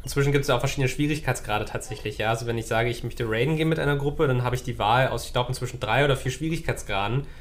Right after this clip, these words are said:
Und wenn ich eben einen gemeistert habe, dann fordert man sich mit dem nächsten heraus, wo neue Taktikelemente hinzukommen,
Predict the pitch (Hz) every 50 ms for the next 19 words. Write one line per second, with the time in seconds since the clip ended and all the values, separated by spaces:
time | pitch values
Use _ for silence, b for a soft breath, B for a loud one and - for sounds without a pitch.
0 | B B B B 135 127 135 139 - 143 131 113 127 147 143 127 120 123 139 -
1 | - - - - 123 107 110 120 135 143 135 127 127 131 127 127 - - - -
2 | - 135 127 131 131 131 123 135 131 131 139 131 127 127 147 185 - - 131 120
3 | 110 104 101 104 - 120 117 113 120 123 120 - - 160 160 - 143 135 135 127
4 | 123 123 123 120 127 127 127 - 139 139 - - 127 127 127 127 127